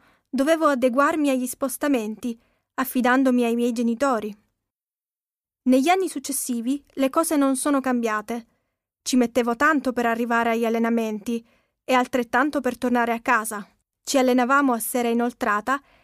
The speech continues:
e tornavo a casa verso mezzanotte, dando molte preoccupazioni ai miei genitori che, pur essendo contrari, mi aspettavano con ansia. Le maggiori difficoltà però le ho dovute affrontare in quest'ultimo periodo,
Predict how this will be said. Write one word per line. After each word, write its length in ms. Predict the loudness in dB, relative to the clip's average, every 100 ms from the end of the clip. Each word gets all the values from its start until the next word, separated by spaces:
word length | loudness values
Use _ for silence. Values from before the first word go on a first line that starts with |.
| _ -8
e 120 | -4
tornavo 420 | 0 2 2 2
a 100 | 0
casa 320 | -2 -2 0
verso 300 | 0 -2 0
mezzanotte, 760 | 0 0 -2 -4 -6 -6 -6 -6 _ _ _ _
dando 380 | 0 4 4 4
molte 340 | 2 2 -2
preoccupazioni 840 | 0 0 0 -2 -4 -2 0 2 0
ai 60 |
miei 160 | 0 0
genitori 580 | 0 0 0 0 -2 -2
che, 240 | -2 -2 _ _ _ _
pur 180 | 0
essendo 400 | 0 2 2 2
contrari, 600 | 2 0 0 0 0 -4 -8 _ _
mi 120 | 0
aspettavano 640 | 2 0 -4 0 2 2 0
con 160 | 0
ansia. 500 | 0 -2 -6 -8 -10 -14 _ _ _ _ _ _ _ _ _ _ _
Le 160 | 2 4
maggiori 380 | 4 2 0
difficoltà 640 | -2 -4 -4 -4 -2 -2 -2
però 300 | 0 2 2
le 140 | 2
ho 40 | 0
dovute 400 | -2 -4 -2 -4
affrontare 680 | -2 -2 0 2 2 2
in 140 | 2 0
quest'ultimo 640 | -2 -4 -4 -4 0 0
periodo, 540 | 0 -4 -4 -6 -6